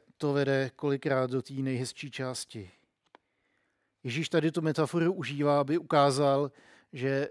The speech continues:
ne každý tou branou projde jen tak. A stejně tak je tomu s cestou. Občas ty nejhezčí místa,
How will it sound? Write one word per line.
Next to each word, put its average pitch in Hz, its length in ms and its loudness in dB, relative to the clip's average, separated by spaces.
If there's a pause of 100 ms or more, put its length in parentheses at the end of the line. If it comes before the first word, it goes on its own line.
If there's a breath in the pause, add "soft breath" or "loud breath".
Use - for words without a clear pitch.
(140)
ne 151 220 -2
každý 139 500 -2
tou 143 200 -4
branou 139 360 0
projde 139 360 0
jen 135 220 0
tak. 127 420 -2 (1600)
A 147 60 -12
stejně 151 340 -2
tak 147 160 0
je 151 80 0
tomu 151 180 -2
s - 60 -6
cestou. 123 580 -4 (920)
Občas - 380 -4
ty 151 140 -2
nejhezčí 151 520 -2
místa, 139 720 -2